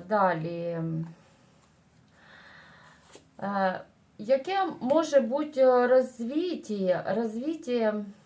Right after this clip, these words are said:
розвиток, який може бути, е, е, на даний час,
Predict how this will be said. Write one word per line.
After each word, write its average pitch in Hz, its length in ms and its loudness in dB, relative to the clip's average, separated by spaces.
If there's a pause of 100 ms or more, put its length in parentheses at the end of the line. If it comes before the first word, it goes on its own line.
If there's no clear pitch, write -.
(340)
розвиток, 277 680 0
який 220 340 -4
може 202 380 -4
бути, 254 480 -6
е, 208 360 2 (1300)
е, 214 100 0 (1900)
на 233 220 2
даний 294 440 6
час, - 580 0